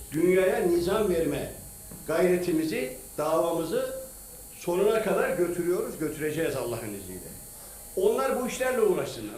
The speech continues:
Onlar yerelde, içeride, efendim, seçim otobüslerinin peşine takılsınlar. Seçim otobüsleri kaza yapıyor diye C H P'den açıklamalar gelsin. Kendilerinden ayrılıp da parti kuran Muharrem İnce'nin, malumunuz, seçim otobüsü kaza yapmış ya da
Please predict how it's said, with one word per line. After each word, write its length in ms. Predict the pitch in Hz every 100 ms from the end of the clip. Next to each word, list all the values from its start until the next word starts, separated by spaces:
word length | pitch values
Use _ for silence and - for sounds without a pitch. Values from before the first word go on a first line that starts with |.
| -
Onlar 340 | 208 240 240
yerelde, 720 | 214 185 220 226 196 175 180
içeride, 540 | 185 - 226 175 165 170 - - -
efendim, 460 | 190 202 214 165 117 - - -
seçim 420 | - 208 240 226
otobüslerinin 760 | 220 214 196 196 202 208 214
peşine 380 | - 185 196 208
takılsınlar. 640 | - 175 165 147 139 147 180
Seçim 340 | - 185 202
otobüsleri 720 | 196 196 185 180 196 196 196 - - - - -
kaza 320 | 185 185 196
yapıyor 520 | 190 190 185 196 185
diye 200 | 175 190
C 180 | 175 185
H 120 | 185
P'den 260 | 190 185 190
açıklamalar 640 | 180 - 185 180 190 190
gelsin. 500 | 151 151 139 147 180
Kendilerinden 600 | 175 170 160 165 165 165
ayrılıp 560 | 156 156 156 160 165 160
da 280 | 160 - - - - -
parti 360 | 156 160 208 190
kuran 260 | 156 151 - - - - -
Muharrem 460 | 143 165 170 180
İnce'nin, 500 | 175 165 156 165 180
malumunuz, 600 | 151 170 175 170 180 180
seçim 280 | - 175 190
otobüsü 500 | 175 170 147 151 156
kaza 300 | 165 160 180
yapmış 380 | 170 139 139 135
ya 140 | 175
da 200 | 165 139